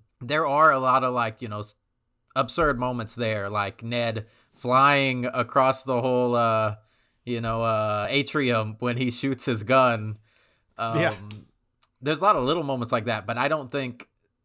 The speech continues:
Speaker 1: any part of the movie is ever as absurd as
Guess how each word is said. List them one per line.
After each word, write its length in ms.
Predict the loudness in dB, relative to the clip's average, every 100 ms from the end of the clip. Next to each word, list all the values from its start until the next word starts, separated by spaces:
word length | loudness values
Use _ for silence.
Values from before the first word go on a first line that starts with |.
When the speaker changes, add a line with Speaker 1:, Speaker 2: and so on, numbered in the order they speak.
| _ _
Speaker 1:
any 220 | -10 -6 -4
part 280 | 2 2
of 80 | 2
the 80 | -2
movie 680 | -2 -4 -2 -2 -4 -6 -12 -10
is 260 | -8 -4
ever 280 | -2 0 0
as 140 | -2
absurd 720 | -4 -4 -2 0 0 -2 -6 -10
as 440 | -6 -4 -4 -8